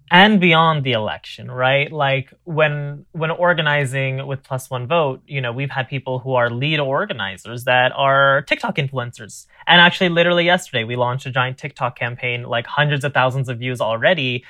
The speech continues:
of all these people out there making TikToks to get out the vote, painting vote on their faces. You know, I think there is a role for you in this country, whether you are an artist,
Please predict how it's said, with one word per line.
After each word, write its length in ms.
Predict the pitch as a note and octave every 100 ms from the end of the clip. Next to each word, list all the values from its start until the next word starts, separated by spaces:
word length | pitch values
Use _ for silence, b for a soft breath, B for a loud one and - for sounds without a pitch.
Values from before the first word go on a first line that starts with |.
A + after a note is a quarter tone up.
| B -
of 140 | D3
all 120 | D3
these 160 | D#3 D3
people 400 | D#3 C#3+ D3 D3
out 220 | C#3 C#3+ -
there 220 | C3+ C3
making 300 | C3 B2 B2+
TikToks 500 | G3+ G3 C#3 C3 -
to 100 | C#3
get 160 | B2+ B2+
out 140 | B2
the 80 | A#2
vote, 260 | C#3 A2+ _ _ -
painting 360 | D3+ C#3 C3+
vote 280 | B2 E3+ C3+
on 180 | - B2
their 120 | A#2+
faces. 500 | A2+ A2 - - B2+
You 80 | C3
know, 100 | C3
I 120 | B2+
think 180 | C3+ C#3+
there 160 | C#3 C#3+
is 160 | C3
a 80 | C#3+
role 300 | C3 C#3 C#3+
for 220 | C#3 C#3+
you 320 | C3+ C3 C3 C3
in 180 | C3
this 140 | C3 -
country, 420 | - B2+ - B2+
whether 200 | A#2 A#2
you 200 | A#2 A#2
are 200 | A2+ A2
an 120 | B2+ B2+
artist, 480 | D3 C#3 C3+ -